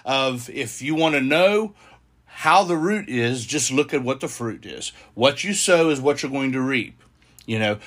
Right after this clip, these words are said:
um, we, we bear fruit according to what the root is. And so if you are living in a constant state of feeling rejected, if you are living in a constant state of feeling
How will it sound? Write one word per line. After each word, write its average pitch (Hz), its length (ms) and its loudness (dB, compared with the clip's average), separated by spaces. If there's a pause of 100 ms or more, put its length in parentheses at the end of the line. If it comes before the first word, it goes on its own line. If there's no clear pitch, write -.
(200)
um, 117 500 4
we, 139 220 0
we 131 180 4
bear 135 300 6
fruit 214 540 2
according 123 480 -2
to 127 200 0
what 117 460 0 (340)
the 120 220 0
root 170 320 2
is. 101 340 -10
And 123 180 -6
so 143 260 4
if 127 180 0
you 156 220 4
are 131 220 6 (220)
living 196 460 4
in 156 100 0
a 143 80 0
constant 165 580 0
state 143 400 0
of 120 140 -6
feeling 131 400 -2
rejected, 123 600 -2
if - 180 -8
you 127 160 -2
are 117 160 0
living 170 400 -2
in 151 80 -6
a 139 80 -6
constant 143 480 -6
state 117 280 -2
of 110 100 -4
feeling 120 420 -4